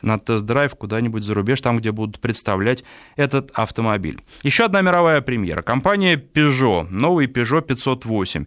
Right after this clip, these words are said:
Красивая машина. Вот, э, если, м, Camry можно спорить, то здесь, и, может быть, э, кого-то она разочарует. Мне кажется, что Peugeot не разочарует никого. Очень красивая. Продажи стартуют в конце сентября.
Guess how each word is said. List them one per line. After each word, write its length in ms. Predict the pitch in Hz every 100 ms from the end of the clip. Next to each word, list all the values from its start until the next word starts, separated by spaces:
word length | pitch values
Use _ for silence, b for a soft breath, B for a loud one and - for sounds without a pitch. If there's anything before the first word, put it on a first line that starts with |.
| B B B B
Красивая 600 | 131 160 - 143 104 90
машина. 480 | 90 104 190 208 139
Вот, 260 | 110 98 -
э, 240 | 98 92 -
если, 480 | 113 117 107 104 - B B B B -
м, 400 | 113 107 101 98 - - - -
Camry 500 | 143 139 123 110 95 - - -
можно 360 | - 120 110 117
спорить, 640 | - - 247 226 110 -
то 280 | 120 120 117
здесь, 540 | 110 131 190 - -
и, 100 | 120
может 280 | 127 151 120
быть, 260 | 117 107 107
э, 160 | 101
кого-то 380 | 104 135 127 98
она 200 | 95 95
разочарует. 500 | 101 95 - 107 92
Мне 140 | 110 147
кажется, 320 | 151 120 117
что 280 | - 110 101 B B
Peugeot 280 | 135 120 175
не 220 | 143 143
разочарует 500 | 127 107 - 110 98
никого. 340 | 104 139 147 -
Очень 380 | 151 - 92
красивая. 580 | 90 113 123 220 208 147 B B B B
Продажи 440 | 139 143 143 113
стартуют 640 | - 110 104 110 95 - -
в 160 | 95
конце 300 | - 113 117
сентября. 560 | 98 107 127 143 202